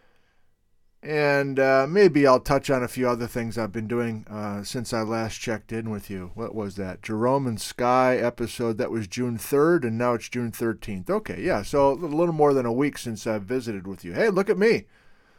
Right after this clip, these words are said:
It wasn't three months since the last episode. Daddy's proud of himself. Okay, moving on. Uh, Foster Cooley.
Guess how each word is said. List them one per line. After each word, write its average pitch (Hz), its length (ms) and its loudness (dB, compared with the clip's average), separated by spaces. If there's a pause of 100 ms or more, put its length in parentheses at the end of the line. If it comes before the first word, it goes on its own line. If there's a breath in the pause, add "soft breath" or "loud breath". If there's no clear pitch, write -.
(720 soft breath)
It 117 60 -6
wasn't 139 300 0
three 160 220 -2
months 160 280 2
since 147 200 -6
the 147 120 0
last 151 300 4
episode. 120 640 -2
Daddy's 147 320 0
proud 139 280 4
of 104 60 -6
himself. 95 500 -10
Okay, 151 380 0 (100)
moving 208 300 6
on. 123 260 2 (1900 soft breath)
Uh, 175 240 10
Foster 254 440 6
Cooley. 196 520 4